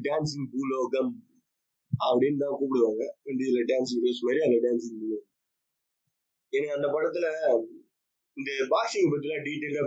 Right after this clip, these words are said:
பேசிருக்க மாட்டாங்க. அதுக்கப்புறம் ஃபைட் சீன்ஸ் எல்லாம் வந்து அந்த அளவுக்கு இதா இருந்திருக்காது. ஆ, அந்த சார்படா பரம்பரையில சொல்லணும்னு பாத்தீங்கன்னா, ஒரு நார்மலான ஒரு சினிமா சண்டையா இல்லாம ஒரு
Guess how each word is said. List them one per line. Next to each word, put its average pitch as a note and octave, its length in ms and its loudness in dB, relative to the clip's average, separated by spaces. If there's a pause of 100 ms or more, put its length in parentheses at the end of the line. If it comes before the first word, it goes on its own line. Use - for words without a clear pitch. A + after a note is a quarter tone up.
பேசிருக்க B2 360 2
மாட்டாங்க. - 280 -2 (220)
அதுக்கப்புறம் C3 400 2
ஃபைட் C3+ 260 -2
சீன்ஸ் C#3 220 -8
எல்லாம் C#3 200 -2
வந்து B2+ 200 2
அந்த A#2+ 160 4
அளவுக்கு B2 300 2 (760)
இதா C3+ 240 -2
இருந்திருக்காது. A#2+ 420 0 (440)
ஆ, C3+ 40 2 (120)
அந்த B2 160 2
சார்படா F#3+ 360 0
பரம்பரையில D#3+ 480 -6
சொல்லணும்னு D3+ 360 -4
பாத்தீங்கன்னா, B2+ 420 2 (800)
ஒரு D3+ 120 -4 (120)
நார்மலான E3+ 580 0 (100)
ஒரு C#3+ 140 2 (380)
சினிமா F3 280 -4 (120)
சண்டையா B2+ 340 0 (100)
இல்லாம A#2 280 4 (1400)
ஒரு D#3+ 140 0